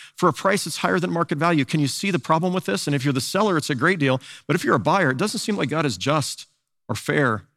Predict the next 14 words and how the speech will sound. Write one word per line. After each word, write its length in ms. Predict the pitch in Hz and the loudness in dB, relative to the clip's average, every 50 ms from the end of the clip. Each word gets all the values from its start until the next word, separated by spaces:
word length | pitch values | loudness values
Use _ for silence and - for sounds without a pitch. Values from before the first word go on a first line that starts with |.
| _ _ _ _ _ _ _ _ - | _ _ _ _ _ _ _ _ -4
when 100 | 127 123 | -2 0
God 200 | 127 151 139 110 | 2 2 2 2
makes 280 | 135 160 151 - - 156 | 0 0 0 0 -2 -2
you 60 | 131 | -2
buy 180 | 101 127 143 165 | 0 0 -2 -2
something 460 | 156 - - 123 107 - 123 117 120 - - | 0 0 -2 -2 -2 -2 -4 -4 -4 -4 -2
you 100 | 131 156 | 0 0
don't 160 | 160 147 135 | 0 0 0
want 180 | 147 156 151 | 0 0 0
because 220 | 135 123 - 123 - | -2 -4 -4 -4 -2
somebody 260 | - 160 156 143 123 | -2 -2 0 0 -2
prayed 380 | - - - 160 151 120 110 120 | -2 -2 -2 0 0 0 0 0
really 160 | 120 123 120 | -2 0 0
hard. 320 | 131 160 156 131 110 90 | -2 -2 -2 -4 -6 -8